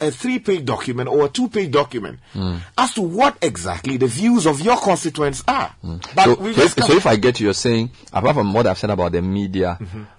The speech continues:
Speaker 2: the M Ps also have a role to play where even in positions they take,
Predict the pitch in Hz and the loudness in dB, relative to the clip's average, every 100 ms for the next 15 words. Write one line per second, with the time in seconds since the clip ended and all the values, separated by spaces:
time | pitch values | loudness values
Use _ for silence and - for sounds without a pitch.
0 | - 98 - 123 135 131 117 110 107 92 | -4 -4 0 -2 0 0 0 2 0 2
1 | 90 90 92 95 95 - - 92 92 - | 0 0 0 -2 -6 -16 -4 -2 -2 -6
2 | - 107 107 - - 123 131 127 98 92 | 0 4 4 2 -2 -2 -2 -4 -8 -8
3 | 90 98 110 113 98 85 - - 90 - | -6 -6 -4 -4 -2 -6 -8 -8 -8 -10